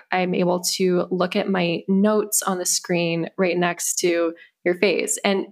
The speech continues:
notes are very helpful for one-on-ones, 'cause often there are a bunch of topics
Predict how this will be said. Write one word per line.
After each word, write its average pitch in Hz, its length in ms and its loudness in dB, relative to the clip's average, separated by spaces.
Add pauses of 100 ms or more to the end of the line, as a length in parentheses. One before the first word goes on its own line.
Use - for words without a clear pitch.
notes 233 320 4
are 302 80 2
very 233 220 2
helpful 214 380 0
for 185 140 0
one-on-ones, 180 420 0
'cause 180 140 -2
often 190 540 0
there 185 120 0
are 180 40 0
a - 20 -6
bunch 233 180 0
of 214 100 -8
topics 208 600 -2